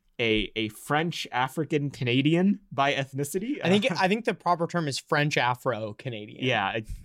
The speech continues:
Speaker 1: whatever.
Speaker 2: <laughs>
Speaker 1: Um, and, uh, he received his B A from Concordia University, his M A from Carleton University, and his P H D in politics from the University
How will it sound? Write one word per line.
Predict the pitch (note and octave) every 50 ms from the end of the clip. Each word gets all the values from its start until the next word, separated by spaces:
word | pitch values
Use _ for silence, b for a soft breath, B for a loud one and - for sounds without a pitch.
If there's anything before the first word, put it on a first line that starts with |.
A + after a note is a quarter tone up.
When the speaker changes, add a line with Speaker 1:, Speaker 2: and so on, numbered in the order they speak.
| G3 -
Speaker 1:
whatever. | B2+ B2 A#2+ A2+ G#2 G#2 - - F#4 - F3+ G3+
Speaker 2:
<laughs> | - G4+ -
Speaker 1:
Um, | D#3+ D#3+ D#3 D3+ D3 C#3+ C#3 B2+ - _ _ _ _ _ B B B B B B -
and, | A#2+ B2 B2 A#2+
uh, | A#2+
he | A#2+ C3 C#3
received | C3+ C3 C3 - C#3+ C#3 C3
his | B2 A#2 A2+
B | G#2+ C3+
A | B2+ B2+ B2
from | - B2+ A#2
Concordia | A2 A2 A#2+ A#2+ - F3 G3 F3 F3
University, | D#3+ D3+ D3 C#3 C3+ C#3 C3 - - B2
his | G#2+
M | A#2+ B2+ C3 C3
A | B2+ B2+
from | A#2+ - A#2+ A2+ A2+
Carleton | G#2 - C3 C3+ C3+ - - B2
University, | A#2+ A#2 A#2 G#2 A#2 A2 - - A2+
and |
his | A2 G#2
P | - - A2+
H | A2 - -
D | - A2
in | G#2
politics | F#2+ - G#2 G2+ G2 G2 F#2+ -
from | - A2 G2
the | F#2+
University | F#2+ F#2+ F#2+ F#2+ F#2+ - - - G2 F#2+ - -